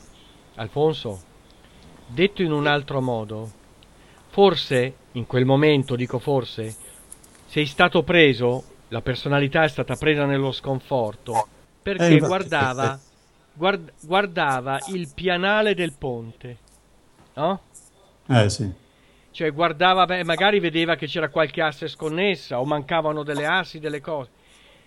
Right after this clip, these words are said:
Speaker 1: Bisogna guardare lì ai fili di tensione che reggono il tutto. Ricordiamoci, e quindi la metafora credo che sia abbastanza semplice, no?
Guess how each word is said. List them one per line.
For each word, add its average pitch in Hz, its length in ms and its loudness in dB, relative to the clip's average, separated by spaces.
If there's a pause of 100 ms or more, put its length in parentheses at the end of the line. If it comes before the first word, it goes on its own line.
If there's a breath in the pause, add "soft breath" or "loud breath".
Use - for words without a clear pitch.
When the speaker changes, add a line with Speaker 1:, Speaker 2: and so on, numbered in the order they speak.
(180 soft breath)
Speaker 1:
Bisogna 208 500 2
guardare 190 580 4
lì 160 360 -4 (460 soft breath)
ai 180 300 4
fili 247 460 0
di 190 180 -2
tensione 190 840 2
che 165 180 -2
reggono 165 420 -2
il 156 100 -6
tutto. 143 580 -8 (1040 soft breath)
Ricordiamoci, 170 1160 -2
e 160 100 -8
quindi 175 300 0
la 160 100 2
metafora 151 720 -2 (240)
credo 147 260 -6
che 135 140 -8
sia 143 160 -10
abbastanza 131 480 -10
semplice, 123 500 -8
no? 190 220 -2